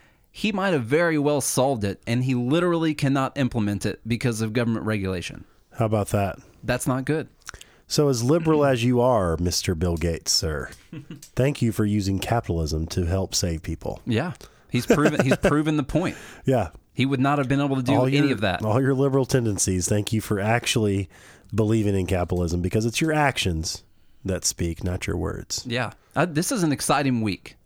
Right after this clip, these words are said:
Speaker 2: Yes.
Speaker 1: I'm pumped because we're going to the Young Americans for Liberty Convention. Uh, we're, we're gonna be leaving Thursday. We're driving up to Detroit.
Speaker 2: Starts on Friday.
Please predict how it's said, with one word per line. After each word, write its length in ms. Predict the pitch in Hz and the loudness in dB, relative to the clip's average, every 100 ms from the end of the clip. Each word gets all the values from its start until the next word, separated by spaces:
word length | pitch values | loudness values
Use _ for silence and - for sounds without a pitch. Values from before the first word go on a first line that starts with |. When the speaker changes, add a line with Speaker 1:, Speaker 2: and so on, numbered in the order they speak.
| - | -8
Speaker 2:
Yes. 340 | 143 135 135 | -2 0 0
Speaker 1:
I'm 40 | 117 | 0
pumped 360 | 139 - - - - | 0 -2 -10 -16 -6
because 240 | 113 110 | -4 -2
we're 180 | 117 156 | -2 0
going 240 | 139 143 | 0 -2
to 100 | 131 | -2
the 60 | 110 | -2
Young 240 | 110 135 | 0 0
Americans 500 | 147 131 131 131 135 | 0 0 -2 -2 -4
for 140 | - 110 | -2 -4
Liberty 480 | 110 127 127 131 120 - - - | -2 0 0 -2 -4 -12 -16 -2
Convention. 680 | 127 110 120 123 123 120 - | -2 2 0 0 0 -2 -4
Uh, 300 | - 101 98 95 | -4 0 0 0
we're, 240 | 117 117 - | -2 -4 -6
we're 140 | 117 135 | -4 -2
gonna 100 | 127 | 0
be 80 | 110 | -2
leaving 340 | 113 120 107 | -2 -2 -2
Thursday. 460 | 98 123 120 120 120 | 0 0 0 0 0
We're 140 | 110 | -2
driving 400 | 101 110 120 117 | 0 0 0 0
up 140 | 117 - | -2 -4
to 100 | 107 | -8
Detroit. 480 | 98 - 165 156 - | -6 -2 0 0 0
Speaker 2:
Starts 300 | - 101 - | 0 0 0
on 140 | 98 | 0
Friday. 640 | - 117 107 107 110 113 | 0 0 2 2 2 0